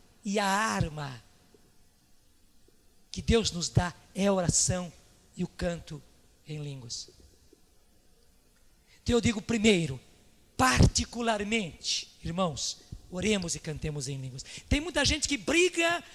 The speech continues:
pra poder orar em línguas e cantar em línguas aberto, numa igreja cheia e tal, e briga com o padre que não permite. Só que ele particularmente não ora e não canta em línguas. Na vida dele, na oração particular dele,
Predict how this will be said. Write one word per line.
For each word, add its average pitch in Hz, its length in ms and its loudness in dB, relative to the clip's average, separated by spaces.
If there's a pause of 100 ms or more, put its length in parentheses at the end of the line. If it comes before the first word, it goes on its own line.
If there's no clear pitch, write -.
(100)
pra 277 120 2
poder 262 360 0
orar 262 260 4
em 240 160 -4
línguas 269 300 -4
e 247 40 -6
cantar 262 300 -4
em 240 160 -4
línguas 277 340 -4 (200)
aberto, 247 960 -2 (160)
numa 254 200 0
igreja 254 360 0
cheia 302 680 0
e 269 60 -4
tal, 277 460 -6
e 226 120 -10
briga 277 300 -6
com 285 160 -10
o 254 60 -12
padre 262 400 -4
que 254 80 -8
não 254 160 -8
permite. 262 500 -8 (680)
Só - 180 0
que - 160 -4
ele 285 160 0
particularmente 262 880 -2
não 277 180 -6
ora 240 200 0
e 254 60 -4
não 285 120 -8
canta 202 360 -8
em - 20 -8
línguas. 247 460 -12 (280)
Na 240 140 0
vida 226 300 0
dele, 233 320 -4
na 233 100 0
oração 233 400 0
particular 226 640 -4
dele, 226 340 -2